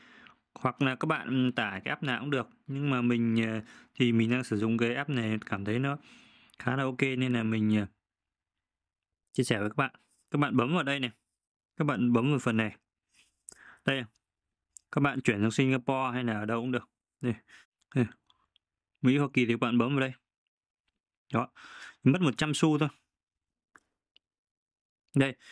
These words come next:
Nhật Bản thì các bạn bấm vào đây. Hàn Quốc, các bạn bấm vào đây. Đấy. Hoặc là bên, bên phần này cũng đều có này. Có nhiều lắm. Nhiều các nước lắm. Đây. Nhiều, hoặc ở bên đây này. Philippines này, Nhật hay bao nhiêu này, ở,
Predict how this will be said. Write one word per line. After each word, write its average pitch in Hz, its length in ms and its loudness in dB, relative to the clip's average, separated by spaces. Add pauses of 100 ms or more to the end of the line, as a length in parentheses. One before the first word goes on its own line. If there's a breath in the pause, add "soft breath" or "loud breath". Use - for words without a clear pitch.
(360 loud breath)
Nhật 123 140 2
Bản 107 260 0
thì 117 80 4
các 131 60 0
bạn 131 380 2
bấm 120 140 2
vào 160 80 2
đây. 135 180 -2 (300)
Hàn 120 260 -4
Quốc, 180 320 -2 (380)
các 135 80 0
bạn 127 300 2
bấm 120 160 2
vào 147 100 2
đây. 139 120 -4 (260)
Đấy. 139 160 -4 (400 loud breath)
Hoặc 113 160 0
là 110 120 2
bên, 117 400 0
bên 127 220 4
phần 117 180 0
này 110 220 -2 (360)
cũng 147 140 2
đều 127 100 2
có 117 280 -4
này. 143 140 -12 (960 soft breath)
Có 131 80 4
nhiều 127 220 4
lắm. 120 100 -4 (680)
Nhiều 113 420 4
các 123 140 0
nước 143 220 2
lắm. - 100 -8 (580)
Đây. 120 160 2 (1500 loud breath)
Nhiều, 110 260 6
hoặc 104 220 0
ở - 120 -2
bên 117 180 4
đây 120 140 2
này. 104 100 -2 (680 loud breath)
Philippines 123 480 4
này, 113 140 4
Nhật 110 180 2
hay 117 100 0
bao 123 160 0
nhiêu 120 240 4
này, 117 120 -2
ở, 117 80 -10